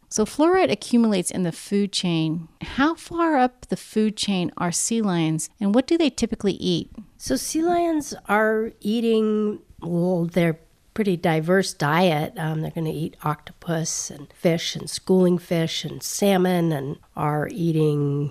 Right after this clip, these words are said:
Speaker 2: bigger fish that are eating smaller fish that are eating krill, that are eating phytoplankton, you know,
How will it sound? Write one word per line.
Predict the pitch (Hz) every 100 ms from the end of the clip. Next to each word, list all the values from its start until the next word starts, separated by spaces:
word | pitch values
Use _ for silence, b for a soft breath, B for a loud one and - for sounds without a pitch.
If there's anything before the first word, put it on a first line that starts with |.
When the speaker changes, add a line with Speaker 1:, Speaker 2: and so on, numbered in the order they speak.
| 220
Speaker 2:
bigger | 180 175 175
fish | 196 175 -
that | 175
are | 165
eating | 156 170
smaller | 156 - 160 156
fish | - 160 -
that | -
are | 156 -
eating | 240 165 160 151
krill, | - - 160 156 156
that | 151
are | 151 147
eating | 160 160 151 151 147 147
phytoplankton, | - 151 147 - 151 151 - 151 151
you | 156
know, | 151 147